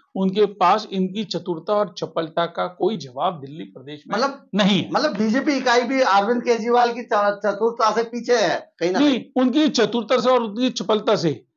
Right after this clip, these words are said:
Speaker 1: भारतीय जनता का पार्टी जो है वो उनसे पीछे है, इसमें तो खैर कोई शक ही
Speaker 2: अभी,
Speaker 1: नहीं है।
Speaker 2: अभी आपने advertisement की बात की, तो आज के time में देखिए, अरविंद केजरीवाल को जब court से डांट पड़ी और कोर्ट ने कहा कि हम आपके एड को यहाँ book कर देते हैं,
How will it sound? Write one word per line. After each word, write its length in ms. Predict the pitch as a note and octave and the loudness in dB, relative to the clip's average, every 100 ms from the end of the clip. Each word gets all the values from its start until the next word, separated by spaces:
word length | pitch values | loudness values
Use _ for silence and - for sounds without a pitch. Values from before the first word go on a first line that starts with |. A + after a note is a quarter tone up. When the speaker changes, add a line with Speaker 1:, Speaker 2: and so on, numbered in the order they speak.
| _ - | _ -14
Speaker 1:
भारतीय 400 | E3+ D3 F3 A3+ | -2 0 0 0
जनता 380 | G#3+ G3 F#3+ A3 | 0 0 0 0
का 140 | F#3+ F#3 | 2 0
पार्टी 480 | F3+ D3+ C#3 F#3 | 2 2 2 -4
जो 160 | D#3 D3+ | -4 -2
है 160 | E3+ A#3+ | 2 2
वो 200 | A3+ G#3 | 2 0
उनसे 220 | F3+ B3+ | 0 -2
पीछे 340 | - D#3+ - | -2 -6 -6
है, 160 | B2 A#2 _ _ | -10 -12 _ _
इसमें 220 | - G#3+ A3+ | -10 -6 -2
तो 80 | |
खैर 160 | A3+ B3 | 2 2
कोई 120 | B3+ | 2
शक 100 | - | 0
ही 80 | A#3+ | 2
Speaker 2:
अभी, 100 | A#3+ | 2
Speaker 1:
नहीं 120 | A#3+ | 4
है। 100 | A#3 | 2
Speaker 2:
अभी 120 | - | 2
आपने 320 | A#3+ G#3+ C4+ C#4 | 2 2 0 0
advertisement 800 | G#3 F#3 A3 A3 G#3+ A3 A3 A3 | 0 0 -2 0 2 0 -2 -4
की 80 | |
बात 240 | G#3+ E3 E3 | 2 2 2
की, 240 | - C#3 C3 _ - | -4 -10 -12 _ -2
तो 60 | C4 | 0
आज 420 | E3+ F3+ A#3+ A3 | 4 4 4 0
के 140 | D#4 | -4
time 260 | D4+ A3+ B3 | 0 2 2
में 120 | C4 | 2
देखिए, 240 | A#3+ A3 | 2 2
अरविंद 480 | A#3 F3+ G3 A#3 B3+ | 2 2 2 0 -2
केजरीवाल 580 | B3+ A3+ A3 A#3 G#3+ G3+ | -2 0 0 -2 0 0
को 120 | A3 | -2
जब 180 | A3 A3+ | -2 -4
court 280 | - B3+ C#4 | 0 2 2
से 100 | A#3+ | 0
डांट 280 | F#3 E3+ E3+ | 0 0 0
पड़ी 160 | F3+ | 0
और 80 | A3 | 0
कोर्ट 320 | G#3+ A3 A#3+ | 0 0 0
ने 40 | A#3+ | 0
कहा 160 | G3+ | 0
कि 80 | G3+ | 0
हम 160 | G#3 G3+ | -2 0
आपके 240 | G3 G3 | -2 0
एड 320 | F#3+ F#3+ G3+ | 0 2 2
को 100 | G#3+ | 2
यहाँ 260 | G#3+ F#3 A#3+ | 2 2 0
book 200 | A3 - | -2 -2
कर 120 | - | -2
देते 240 | D3+ D3+ A#3 | -2 -4 -2
हैं, 160 | D#4+ | -4